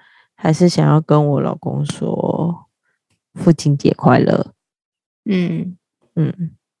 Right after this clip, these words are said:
Speaker 1: 但你很值得过父亲节，你有三个很可爱的孩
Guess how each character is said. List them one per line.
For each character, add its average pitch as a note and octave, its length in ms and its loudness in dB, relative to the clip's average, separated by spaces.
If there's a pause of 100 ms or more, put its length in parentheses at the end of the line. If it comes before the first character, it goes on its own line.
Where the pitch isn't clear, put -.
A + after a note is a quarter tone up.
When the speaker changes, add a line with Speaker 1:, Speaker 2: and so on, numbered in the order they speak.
Speaker 1:
但 E3+ 480 6 (100)
你 D#3 400 2
很 F3+ 240 2
值 G3 160 4
得 G#3 160 8
过 A3+ 180 2
父 A3 160 4
亲 G3+ 240 -4
节， D#3+ 300 4
你 D#3+ 140 2
有 E3+ 120 6
三 E3 240 0
个 D#3+ 140 2
很 D3+ 100 0
可 D3+ 160 -4
爱 C#3 160 0
的 D3 140 -2
孩 C#3 160 -8